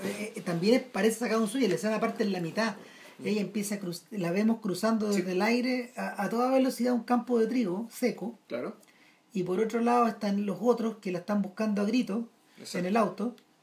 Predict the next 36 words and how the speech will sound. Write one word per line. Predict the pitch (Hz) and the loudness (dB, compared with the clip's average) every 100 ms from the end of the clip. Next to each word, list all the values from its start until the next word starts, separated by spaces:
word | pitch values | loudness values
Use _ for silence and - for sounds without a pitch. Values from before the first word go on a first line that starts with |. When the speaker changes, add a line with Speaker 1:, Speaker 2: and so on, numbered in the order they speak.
| _ | _
Speaker 1:
"Bonnie, | 349 359 339 302 | 0 0 0 -4
Bonnie, | 311 330 247 | -4 0 0
Speaker 2:
Gran | 247 269 233 | 2 2 2
Speaker 1:
Bonnie". | 175 | 0
Speaker 2:
montaje, | - 233 165 | -2 -2 -2
no | 160 | -4
tienes | 175 175 | -4 -4
que | |
explicar | 175 - 185 185 | -8 -6 -6 -4
nada | 196 | -4
más. | 208 - - 208 | -6 -8 -12 -4
O | |
sea, | 247 | -2
Speaker 1:
Nada, | 311 160 | -2 -4
pues | 165 | -4
nada. | 220 202 | -2 -2
Speaker 2:
no, | 180 | -4
Speaker 1:
Entonces, | - 208 196 202 185 185 185 | -4 -2 0 0 -2 -4 -6
Speaker 2:
ya. | - | -12
Speaker 1:
hasta | 196 - | -10 -4
que | 190 240 | 2 4
él | 220 | 4
la | |
atrapa | 208 233 240 233 | 2 0 2 2
y | |
le | 226 208 | 2 0
dice, | 214 214 202 - - | 0 -4 -8 -10 -10
ella | 220 220 | -4 -4
dice, | 214 190 | -4 -6
"Por | 175 | -8
favor, | - 190 180 | -8 -8 -6
llama | 208 208 | -4 -2
a | 208 | -2
donde | 196 185 | -4 -4
mi | 170 | -6
mamá". | 165 151 | -6 -8